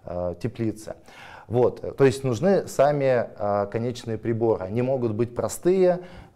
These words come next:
скажем, тот же самый датчик температуры. Ну, просто маленькое устройство, небольшое, которое измеряет,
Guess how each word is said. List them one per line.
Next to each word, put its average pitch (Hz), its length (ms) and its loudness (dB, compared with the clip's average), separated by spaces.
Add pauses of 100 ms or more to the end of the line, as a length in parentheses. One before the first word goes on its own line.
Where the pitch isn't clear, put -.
(120)
скажем, 101 480 0
тот 110 180 0
же 101 80 0
самый 104 380 0
датчик 107 380 0
температуры. 110 680 -4
Ну, 120 240 -6
просто 123 460 -4
маленькое 104 480 -2
устройство, 139 640 0
небольшое, 107 580 -2
которое 98 640 0 (260)
измеряет, 110 720 2